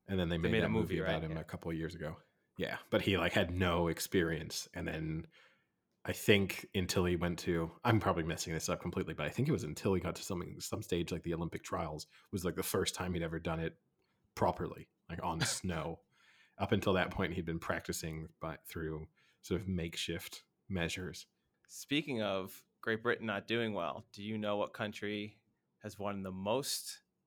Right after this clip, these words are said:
Speaker 2: winter medals all time?
Speaker 1: I'm assuming the U S S R is, you're breaking those medals up. Is that?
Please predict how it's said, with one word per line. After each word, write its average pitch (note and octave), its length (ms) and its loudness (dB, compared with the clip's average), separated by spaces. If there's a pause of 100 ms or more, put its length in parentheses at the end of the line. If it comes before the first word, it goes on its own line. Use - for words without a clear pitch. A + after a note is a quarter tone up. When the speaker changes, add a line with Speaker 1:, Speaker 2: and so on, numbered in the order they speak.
(880)
Speaker 2:
winter G#2+ 640 0
medals F#2 500 -8 (760)
all G#2 140 -4
time? - 280 -8 (1300)
Speaker 1:
I'm G2+ 80 4
assuming G2 880 6 (560)
the G#2 140 4
U F#2 200 8
S F#2 160 2
S - 160 2
R E2+ 460 4
is, E2 720 -4
you're F2+ 200 0
breaking E2+ 540 0
those D#2 240 -2
medals D2+ 340 -2
up. A#1 220 -8 (760)
Is D#2 120 -8
that? D2+ 260 -4